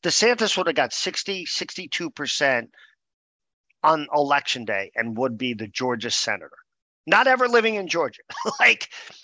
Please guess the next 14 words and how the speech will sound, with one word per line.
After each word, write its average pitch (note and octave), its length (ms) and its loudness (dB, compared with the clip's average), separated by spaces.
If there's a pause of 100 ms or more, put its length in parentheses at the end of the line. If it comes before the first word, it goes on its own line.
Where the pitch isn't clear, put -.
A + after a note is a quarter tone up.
(200)
so E3+ 440 2
to F3 100 -2
think A3+ 320 -2
that A#3 160 2
DeSantis D#3 600 -4
isn't C#3 260 -2
gonna B2 120 2
bring C#3+ 280 -2
Georgia C3 340 0
back A#2+ 260 2 (340)
to A#2+ 100 -14
the A#2 80 -14
Republican A2+ 680 -2
side, F2+ 340 -6